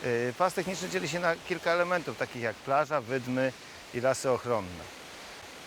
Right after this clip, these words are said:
Lasy ochronne, jest to wąski pas ciągnący się przez, y, całą naszą administrację, to jest około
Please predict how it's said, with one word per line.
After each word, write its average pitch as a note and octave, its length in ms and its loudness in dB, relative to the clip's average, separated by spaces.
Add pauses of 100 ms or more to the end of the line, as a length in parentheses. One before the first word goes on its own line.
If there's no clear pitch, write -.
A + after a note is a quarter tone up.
(380)
Lasy F3+ 320 2
ochronne, F#3 440 2 (440)
jest D3+ 160 0
to F3 80 2
wąski F3+ 360 0
pas C#3+ 240 4 (200)
ciągnący D3+ 440 2
się D#3 180 2
przez, - 400 -2
y, A#2+ 220 -2
całą D3+ 220 4
naszą C#3+ 260 2
administrację, C3+ 600 0
to - 80 0
jest A2+ 120 -2
około C3+ 340 4